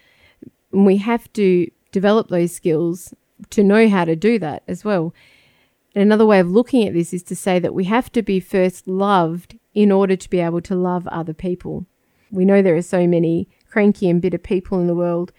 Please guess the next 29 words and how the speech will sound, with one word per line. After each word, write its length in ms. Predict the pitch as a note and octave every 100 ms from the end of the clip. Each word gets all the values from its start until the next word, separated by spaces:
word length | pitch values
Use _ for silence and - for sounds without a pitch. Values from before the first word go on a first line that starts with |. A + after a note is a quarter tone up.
| _ _ -
They're 100 | G#3+
so 200 | A3+ -
angry 420 | - G3 F#3+ F#3
at 100 | F3+
the 80 | F3
world, 300 | F3+ F3 F3
nothing's 420 | F#3 F#3+ G3+ F#3
good 180 | - F3+
enough 260 | E3 E3+ F3
for 240 | - F#3
them. 260 | E3 F3 F#3+ _ _ _ _ _ _ -
They 100 | G#3
can't 360 | A3+ A3 G#3+
give 320 | - A#3 A#3+
the 120 | G#3+ G3
love. 460 | F#3 B2+ D#3+ G3 -
We 100 | G3+
have 140 | G3+
to 80 | G#3
remember 280 | F#3 F3 E3+
they 200 | F#3 A3+
can't 360 | C4 A#3+ F#3+
give 320 | G3+ G#3 G#3+
love 480 | A3 F#3 E3+ E3 F3+
that 140 | - A2+
they 100 | F3+
haven't 300 | G3+ F#3+ C3
yet 180 | F3
received. 800 | - F3 - F3+ E3 E3 _ -